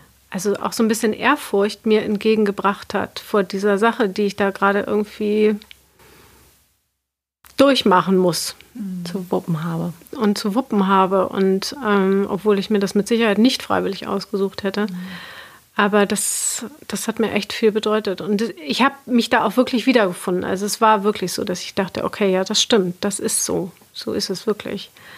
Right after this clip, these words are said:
Speaker 2: Also da kannst du mitgehen
Speaker 1: Ja.
Speaker 2: und das als Unterstützung.
Speaker 1: Ja. Also ich hole mir das auch ganz oft raus. Und,
Speaker 2: Mhm.
Speaker 1: ähm, ich weiß auch ganz genau, zu welchem Bild ich das <laughs> beschrieben habe.
Speaker 2: <laughs>
Speaker 1: Das, ähm, ja.
Speaker 2: Echt schön.
Speaker 1: Ist so.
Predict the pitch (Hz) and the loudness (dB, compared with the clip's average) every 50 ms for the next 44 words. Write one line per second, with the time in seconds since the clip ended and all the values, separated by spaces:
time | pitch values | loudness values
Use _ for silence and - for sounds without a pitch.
0 | - - - 196 175 175 175 147 - 165 160 - - 165 160 151 - - 175 180 | -14 -10 -8 -6 -4 -4 -4 -4 -4 -4 -6 -4 -6 -8 -8 -10 -10 -4 0 2
1 | 175 170 170 170 - - - 160 156 151 151 147 139 135 - 208 196 185 180 180 | 2 2 0 -4 -10 -10 -8 -6 -4 -4 -4 -4 0 2 2 2 2 2 -2 -4
2 | - _ - 160 151 160 151 147 - 147 147 143 - 151 151 147 147 143 - - | -10 _ -12 -10 -8 -8 -8 -6 -6 -6 -6 -6 -8 -10 -8 -8 -10 -10 -10 -10
3 | 143 143 - 143 143 139 139 - _ _ - - 214 196 185 - - _ - _ | -10 -10 -8 -8 -8 -8 -10 -14 _ _ 0 2 2 2 2 0 -6 _ -20 _
4 | _ _ _ _ _ _ _ 240 226 226 208 - 269 269 247 233 220 214 220 202 | _ _ _ _ _ _ _ 0 0 0 2 2 4 4 6 6 4 2 0 -4
5 | 208 - 180 185 - 233 247 - - - - - - - 208 196 190 170 - - | -8 -10 -6 -2 0 0 0 -2 -4 -8 -10 -12 -4 0 2 2 2 0 -2 -6
6 | - 202 196 202 196 - - - - - 214 196 190 185 185 190 214 233 - - | -4 -4 -2 -2 -2 -4 -6 -8 -8 -6 -6 -4 -4 -4 -4 -6 -6 -4 -2 0
7 | 233 226 - 233 - - 233 214 - - 214 214 208 202 - - 220 208 196 220 | 0 0 -2 -4 -4 -4 -4 -4 -2 -2 0 0 0 -2 -4 -6 -6 -4 -4 -2
8 | 214 226 226 220 - - - - 214 - - - - 349 320 - 262 240 302 277 | 0 0 0 0 -2 -6 -6 -4 -2 0 0 2 2 2 2 4 2 2 2 2
9 | 254 - - - - - - 294 269 254 165 277 - - 175 165 539 453 - 285 | 2 2 0 0 0 2 2 2 4 2 0 0 -2 -4 -4 2 2 4 4 2
10 | - - - - - - - - - - - - - - - - - - - - | 0 -4 -4 -2 -2 -4 -6 -8 -12 -16 -14 -14 -12 -12 -12 -14 -16 -16 -6 -4
11 | 196 185 - - - - - 294 226 202 196 202 202 202 196 190 196 214 208 - | -2 -2 0 -2 -4 -4 -2 -2 0 2 2 4 4 2 2 0 0 -2 -4 -8
12 | - _ 277 269 208 190 190 190 196 214 - _ _ _ _ _ _ _ _ _ | -12 _ -2 0 0 0 0 -2 -4 -6 -10 _ _ _ _ _ _ _ _ _
13 | _ _ _ _ _ _ - - 175 - - - - 190 165 151 151 - - - | _ _ _ _ _ _ -10 -10 -8 -8 -8 -6 -4 -4 -4 -4 -6 -10 -14 -20
14 | _ _ _ _ _ _ - - - 196 - - 226 208 | _ _ _ _ _ _ -2 0 0 2 2 2 2 4